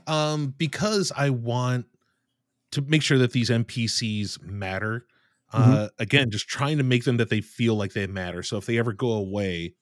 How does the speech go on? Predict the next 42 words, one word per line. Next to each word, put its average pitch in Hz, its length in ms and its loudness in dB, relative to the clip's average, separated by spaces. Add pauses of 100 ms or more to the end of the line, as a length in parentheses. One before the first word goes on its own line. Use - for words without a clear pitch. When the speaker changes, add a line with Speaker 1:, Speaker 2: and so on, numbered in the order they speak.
(640)
Speaker 1:
that 107 280 0
the, 107 260 4
the 98 100 -4
party, 147 600 -2 (220)
not 170 140 0
only 151 180 2
just 123 200 0
kinda, 131 180 0
like, 110 180 0
in 170 120 0
the 156 60 0
back 123 180 0
of - 40 -10
their 123 100 0
mind, 107 280 -2
they 98 80 -2
think - 400 -6
of 117 120 -2
'em, 127 280 0 (340)
like, 95 160 -4
"Man, 117 240 0
Speaker 2:
Yeah. 90 40 -2
Speaker 1:
if 87 100 -8
they 123 100 4
were 131 120 0
here, 113 360 -2
this 104 160 -2
would 104 80 -6
be 101 80 -6
a 98 80 -2
lot 95 180 -4
easier." 101 380 -2
But 110 140 -6
when 123 180 4
they 113 120 2
show 113 340 0
up, 107 120 -2
they're 110 120 0
just 117 180 -4
like, 123 140 -2 (100)
"Fuck, - 180 2 (140)
yes, - 560 0